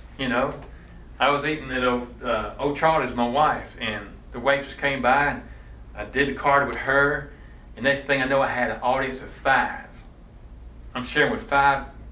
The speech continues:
servers. And they all took the cards.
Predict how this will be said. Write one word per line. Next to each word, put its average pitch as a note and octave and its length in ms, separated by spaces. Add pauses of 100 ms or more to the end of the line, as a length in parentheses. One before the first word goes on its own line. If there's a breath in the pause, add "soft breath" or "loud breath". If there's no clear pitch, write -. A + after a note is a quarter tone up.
(640)
servers. - 800 (1000 loud breath)
And A2+ 100
they C3+ 80
all C#3 240
took - 180
the - 60
cards. - 600